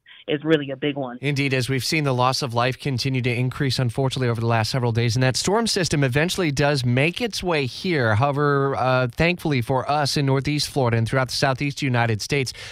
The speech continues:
Speaker 2: losing a lot of its energy. We'll follow Kirsten's update on the story into the rest of today.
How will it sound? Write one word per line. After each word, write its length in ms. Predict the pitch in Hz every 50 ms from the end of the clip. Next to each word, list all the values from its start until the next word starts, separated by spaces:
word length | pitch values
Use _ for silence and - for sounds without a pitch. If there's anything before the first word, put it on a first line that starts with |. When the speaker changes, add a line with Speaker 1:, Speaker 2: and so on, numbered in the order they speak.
| - -
Speaker 2:
losing 280 | - 156 156 139 143 127
a 80 | 120 113
lot 380 | 120 123 135 143 160 175 190
of 100 | 208 175
its 180 | 156 131 - - -
energy. 540 | - 139 156 185 185 151 113 107 107 95 95
We'll 160 | 104 120 131
follow 400 | 123 - - 147 147 156 156 143
Kirsten's 460 | 123 - 156 156 147 - 139 127 113 127
update 300 | 135 131 - 143 135 127
on 140 | 123 117 120
the 60 | 113
story 400 | - - - 147 151 139 123 110 - - - - - - -
into 500 | 160 165 165 160 143 - - 185 180 165
the 140 | 147 139 120
rest 340 | 123 147 165 175 - -
of 180 | 196 170 139 113
today. 500 | - - 127 95 98 92 82 85 90